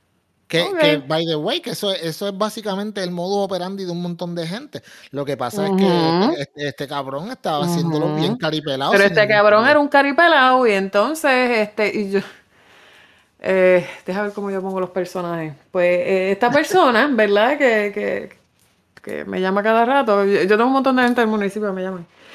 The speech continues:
Speaker 2: Este, me decía que había una persona de compras que a cada rato le, se pasaba llamándole y diciéndole, "Mira, fulano, yo estoy cagado, de verdad, este hombre está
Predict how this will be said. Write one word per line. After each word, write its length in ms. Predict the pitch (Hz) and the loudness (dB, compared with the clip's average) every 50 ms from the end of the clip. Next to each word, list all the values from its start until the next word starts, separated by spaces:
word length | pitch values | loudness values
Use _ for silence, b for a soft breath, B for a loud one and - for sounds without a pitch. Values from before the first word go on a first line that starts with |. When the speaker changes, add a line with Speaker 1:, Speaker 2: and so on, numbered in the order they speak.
| B B B B B B - | B B B B B B 2
Speaker 2:
Este, 1000 | 226 214 214 208 - - _ - 208 196 190 185 175 165 165 165 - - _ _ _ _ _ _ _ _ _ - | 2 2 2 2 -2 -6 _ 2 4 6 6 6 6 6 6 4 2 -2 _ _ _ _ _ _ _ _ _ -8
me 140 | 196 180 180 175 | -6 -4 -2 -2
decía 560 | 175 175 - - 202 269 320 302 277 254 254 | -2 0 2 2 2 4 6 6 6 4 4
que 180 | - 214 202 | 4 4 4
había 600 | 190 185 185 180 180 180 180 180 185 185 190 190 190 | 4 4 4 4 4 4 4 4 4 4 4 4 2
una 240 | 190 190 190 185 180 | 0 -2 -2 -2 -2
persona 380 | 190 190 185 - 190 185 190 196 | -2 -2 -2 -2 -2 -2 0 0
de 80 | 208 208 | 0 2
compras 580 | 220 233 269 320 330 - 247 226 220 233 233 - | 2 2 2 0 -2 -2 0 2 2 2 0 -2
que 280 | - 214 202 190 185 | -2 -2 0 0 0
a 100 | 185 185 | -2 -4
cada 240 | 180 180 175 180 185 | -4 -4 -4 -4 -2
rato 540 | 190 196 196 226 277 294 285 247 233 226 226 | 0 0 2 2 2 0 0 0 0 0 0
le, 200 | 214 202 190 185 | 0 0 -2 -4
se 160 | - - 190 | -4 -4 -4
pasaba 440 | 180 180 170 - 175 165 170 180 185 | -2 -4 -4 -4 -4 -4 -4 -4 -2
llamándole 400 | 185 190 185 202 240 262 254 233 | -2 -2 0 0 0 0 0 0
y 40 | 208 | 0
diciéndole, 360 | 196 - 196 190 196 185 185 | -2 -2 -2 -2 -2 -2 -4
"Mira, 220 | 185 196 233 254 | -4 -4 -4 -6
fulano, 560 | 247 - 233 196 190 180 180 208 226 247 240 | -4 -2 -2 -2 0 -2 -2 -4 -2 -2 0
yo 80 | 220 196 | 0 0
estoy 360 | 190 - - - 196 190 190 | -2 -4 -6 -6 -4 -4 -4
cagado, 460 | 190 226 220 220 208 202 214 226 240 | -2 -2 -2 -2 -2 -6 -8 -6 -6
de 100 | 240 233 | -4 -4
verdad, 260 | 220 202 190 190 196 226 | -2 -4 -4 -4 -6 -8
este 180 | - - 247 | -6 -6 -6
hombre 240 | 208 190 190 196 214 | -4 -4 -6 -6 -8
está 380 | 214 - - 240 269 277 262 | -8 -4 -2 0 0 -2 -2